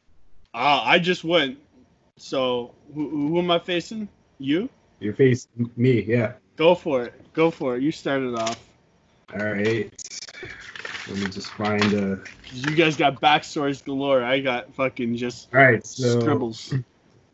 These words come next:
Speaker 2: Harry Dunn, origin from Providence, Bio, former dog groomer breeder. The lovable golden-haired, airheaded, was born in nineteen sixty-nine.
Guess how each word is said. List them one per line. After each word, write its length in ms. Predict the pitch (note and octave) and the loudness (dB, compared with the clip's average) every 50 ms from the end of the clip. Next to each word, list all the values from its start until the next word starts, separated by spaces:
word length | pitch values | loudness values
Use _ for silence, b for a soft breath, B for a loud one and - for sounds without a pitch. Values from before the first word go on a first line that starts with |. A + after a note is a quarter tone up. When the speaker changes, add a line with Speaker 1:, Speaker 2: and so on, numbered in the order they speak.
| _ _ _ _ _ - | _ _ _ _ _ -4
Speaker 2:
Harry 240 | B2 B2+ C3+ C#3 C#3 | 2 6 6 6 6
Dunn, 840 | B2+ - B2 B2 B2 B2+ C3+ C#3 C3 B2+ A2 G#2 G2+ G2 G2 F#2 F2+ - _ _ _ _ _ _ - | 4 2 -2 -2 0 2 2 2 2 2 2 2 0 -2 -4 -6 -10 -14 _ _ _ _ _ _ -8
origin 580 | G#2+ A#2+ C3+ C3+ C3 A#2+ A#2 A2+ G#2+ G2+ G2 - | -4 -2 2 2 2 2 2 2 2 0 0 -4
from 200 | - G#2 G2 F#2 _ | -6 -6 -6 -6 _
Providence, 880 | - B2 C#3 C#3+ C3+ B2 A2 F#2+ E2 - - - - - - - - _ _ _ _ | -4 -2 0 0 0 0 -2 -2 -6 -8 -18 -20 -20 -20 -20 -20 -20 _ _ _ _
Bio, 720 | - A2+ A#2+ C3 C3 C3 A#2+ A2 G#2 G2+ G2+ G2 F#2 F#2 F#2 - - _ _ _ _ _ _ _ _ _ _ _ - | -6 -2 2 2 4 4 4 2 0 0 -2 -4 -6 -8 -12 -16 -20 _ _ _ _ _ _ _ _ _ _ _ -4
former 380 | C#3+ E3 F3+ G3 G3+ G3+ F#3 | 0 2 6 8 8 10 8
dog 760 | D3+ C3 A#2 A#2+ C3+ B2+ B2+ C3 C3+ C#3 C3 A#2 A2 A2+ A2+ - _ _ _ - A2+ | 8 6 2 2 2 4 4 4 4 2 2 0 -4 -8 -10 -14 _ _ _ -14 -8
groomer 420 | G#2+ B2 C3 B2 A#2+ A#2+ A2 G2+ | -4 -2 2 4 4 4 2 0
breeder. 560 | F#2+ A2 B2 B2 A2 G2+ F2+ F2 F2+ G#2+ - b b b b b b b b b b | 0 0 0 0 0 0 -2 -6 -8 -10 -12 b b b b b b b b b b
The 80 | - G#2 | -4 0
lovable 460 | B2+ D#3 F3+ G3 F#3+ G#3 F#3+ A3 G#3+ | 4 6 6 8 8 8 8 8 4
golden-haired, 960 | C#3+ B2 C#3 D3 D#3 D#3 E3 D#3 C3+ A#2+ - C#3+ C#3 A#2+ A2 G#2+ A2+ - - _ _ _ - | 4 6 4 4 4 4 2 0 0 -2 0 0 2 4 4 2 2 0 -4 _ _ _ -2
airheaded, 680 | F3 G#3+ A3 F3 B2 B2+ B2 A2 A2 G#2+ A2+ C#3 D3 - _ _ _ _ - | 2 4 4 4 4 2 0 2 0 0 0 -2 -6 -10 _ _ _ _ -8
was 100 | A#2+ A#2+ | -8 -6
born 280 | A#2 D3 D#3 E3+ E3+ | -2 0 2 2 4
in 100 | D#3+ C#3 | 4 4
nineteen 340 | C#3 D3+ E3 D#3+ - D#3+ C#3 | 4 2 2 0 0 0 0
sixty-nine. 720 | C3 - C#3+ C3+ - - A#2+ A2 G2+ F#2 E2+ D#2+ D#2+ F2 | 0 -2 -4 -6 -4 -4 -2 -2 -2 -4 -6 -10 -14 -18